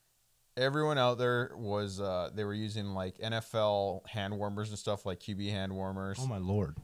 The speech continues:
Speaker 1: bunch of them were, like, badged, too. It was kind of funny. Hot Pockets, gloves everywhere they could.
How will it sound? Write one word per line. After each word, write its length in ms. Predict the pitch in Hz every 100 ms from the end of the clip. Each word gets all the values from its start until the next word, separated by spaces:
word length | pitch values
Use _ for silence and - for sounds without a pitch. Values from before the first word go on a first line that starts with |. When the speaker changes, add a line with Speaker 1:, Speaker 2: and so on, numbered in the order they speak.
| -
Speaker 1:
bunch 200 | 117 117
of 80 | 117
them 140 | 123
were, 120 | 117
like, 220 | 113 107 90
badged, 400 | 85 92 95 -
too. 160 | 95
It 40 | 87
was 120 | 92
kind 180 | - 92
of 80 | -
funny. 380 | 92 92 92
Hot 300 | 90 107 104
Pockets, 500 | - 101 101 - 98
gloves 440 | - 98 98 104 104
everywhere 340 | 101 101 101
they 120 | 98
could. 400 | 95 - 95 92